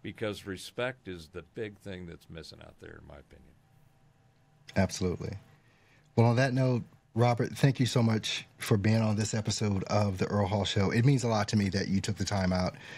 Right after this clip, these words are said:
Speaker 2: um, to speak to me today. And, I mean, I applaud what it is that you're doing, which is you are just going out there and sharing your thoughts and feelings with the world and letting everyone come to their own conclusions.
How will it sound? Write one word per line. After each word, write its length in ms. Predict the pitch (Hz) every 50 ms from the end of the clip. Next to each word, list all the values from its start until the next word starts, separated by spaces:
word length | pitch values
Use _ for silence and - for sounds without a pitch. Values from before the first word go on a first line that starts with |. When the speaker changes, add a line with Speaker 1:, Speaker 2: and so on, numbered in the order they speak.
| - - - - - _ -
Speaker 2:
um, 300 | 107 104 98 95 95 85
to 100 | 104 95
speak 240 | - - 107 98 -
to 100 | - 107
me 120 | 98 95
today. 520 | - - 98 98 98 95 95 92 92 82 - -
And, 360 | 104 98 92 92 92 90 87 - -
I 40 |
mean, 160 | 98 98 95 95
I 80 | 92
applaud 480 | 92 - - 113 107 104 104 101 95 - -
what 240 | 98 92 95 101 101
it 100 | 104 95
is 160 | 104 101 95 -
that 140 | 92 - -
you're 60 | 104
doing, 340 | 92 104 104 107 104 104 101
which 200 | 101 101 - -
is 160 | 107 95 92 98
you 120 | 104 110
are 60 | 110
just 220 | 107 113 104 - -
going 220 | 113 113 113 120
out 180 | 120 120 113 -
there 260 | 120 113 113 113 98
and 200 | - 107 104 101
sharing 440 | - - - 127 131 135 127 120 113
your 100 | 110 107
thoughts 320 | - 120 - - - -
and 80 | 113 -
feelings 420 | - 117 120 120 113 110 101 -
with 140 | 107 101 -
the 60 | 110
world 440 | 92 98 110 113 110 104 98 87 - - - - - - - - - - - -
and 440 | 123 123 120 117 113 110 110 -
letting 360 | - 113 117 123 123 123 117 120
everyone 360 | 117 113 117 107 107 104 98
come 200 | - 113 107 98
to 100 | - 101
their 160 | 101 98 95
own 160 | 98 98 95
conclusions. 680 | - 101 92 90 101 101 95 85 90 80 73 - -